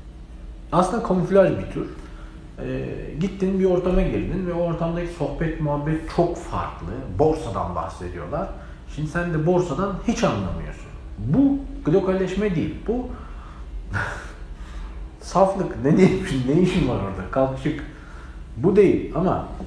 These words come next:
bir parça bir bilgin var ve doğru ortama girip kendini oradan bilgi alarak öğütebiliyorsan ve geliştirebiliyorsan işte bu bireysel globalleşme. Bunun için genel kültür şart. İki,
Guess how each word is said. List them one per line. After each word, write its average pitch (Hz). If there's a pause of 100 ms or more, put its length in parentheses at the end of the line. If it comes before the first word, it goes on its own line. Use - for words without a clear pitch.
(180)
bir 156
parça 208
bir 180
bilgin 185
var 110 (440)
ve 165
doğru 113
ortama 262
girip 101
kendini 156 (300)
oradan 143
bilgi 143
alarak 117
öğütebiliyorsan 151
ve 101
geliştirebiliyorsan 156
işte 175
bu 185
bireysel 151
globalleşme. 101 (140)
Bunun 208
için 190
genel 156
kültür - (120)
şart. - (800)
İki, -